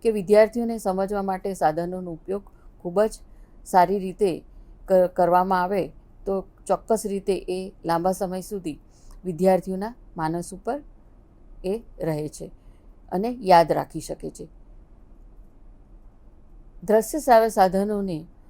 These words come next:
ઉચિત સમયે, ઉચિત સ્થાને યોગ્ય ઉપયોગ કરવામાં આવે તો તે અસરકારક સાબિત થાય છે, અન્યથા તે અસરકારક રહેતું નથી. દ્રશ્ય શ્રાવ્ય સાધનો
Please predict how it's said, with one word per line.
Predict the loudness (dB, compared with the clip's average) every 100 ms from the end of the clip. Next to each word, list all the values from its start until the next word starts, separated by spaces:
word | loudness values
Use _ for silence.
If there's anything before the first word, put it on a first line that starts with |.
| -20 -14
ઉચિત | -12 -8 -8 -4
સમયે, | -2 0 0 -2 -6 -12 -10
ઉચિત | -8 -6 -6 -8
સ્થાને | -8 0 0 0
યોગ્ય | -4 -4 -4 -4 -6 -6 -6 -20 -20 -14
ઉપયોગ | -14 -4 -4 0
કરવામાં | -2 0 -2 -2 -2
આવે | -2 -4 -8 -16 -20 -10
તો | -8
તે | -4 -4
અસરકારક | -4 -2 -2 0 -2 -2 -6
સાબિત | -4 -2 -2 -6
થાય | -6 -6
છે, | -8 -12 -6
અન્યથા | -4 -4 -2 -4 -4 -16 -20 -20 -20 -6
તે | -2 -2 -4
અસરકારક | -4 -2 0 2 2 0 -6 _ -8
રહેતું | -8 -8 -16 -18 -14
નથી. | -12 -12 -16 -20 -20 -20 -4
દ્રશ્ય | 0 2 0 0
શ્રાવ્ય | 4 4
સાધનો | 4 2 2 0 -2 -6